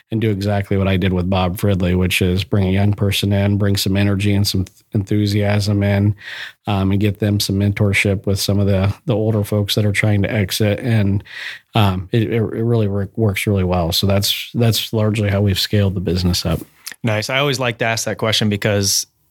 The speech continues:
Speaker 2: for me personally, like, mentorship has been a, I mean, it's been a big thing for me, um, even to this day, of just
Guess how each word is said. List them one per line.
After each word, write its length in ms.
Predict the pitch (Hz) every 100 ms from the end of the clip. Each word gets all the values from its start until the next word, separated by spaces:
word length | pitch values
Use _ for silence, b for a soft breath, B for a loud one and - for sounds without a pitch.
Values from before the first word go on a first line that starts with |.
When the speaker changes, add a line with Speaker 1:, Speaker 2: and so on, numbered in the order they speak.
| _
Speaker 2:
for 140 | - 127
me 160 | 117
personally, 640 | 104 113 - 104 101 101 98 _ -
like, 200 | 101 95 - -
mentorship 460 | 113 110 107 - 107
has 140 | 101
been 160 | - 104
a, 140 | 95 98 _ _ _ _ _ - -
I 80 | 117
mean, 160 | 107 104
it's 100 | 123
been 140 | -
a 40 | 127
big 200 | 113 113
thing 200 | 123 107
for 160 | 104
me, 460 | 104 120 117 107 101 _
um, 260 | 107 98 95 -
even 180 | 117
to 100 | 104
this 160 | 101 90
day, 460 | - 110 92 92 98
of 120 | 101
just 320 | 95 101 -